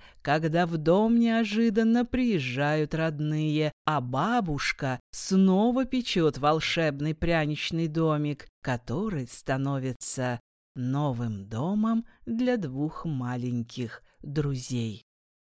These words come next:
Но эта история не просто о сладких пряниках. Она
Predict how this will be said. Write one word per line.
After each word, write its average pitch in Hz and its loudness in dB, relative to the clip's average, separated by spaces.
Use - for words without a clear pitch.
Но 175 4
эта 180 2
история 208 2
не 233 2
просто 156 0
о 240 -4
сладких - -2
пряниках. 117 -4
Она 135 -2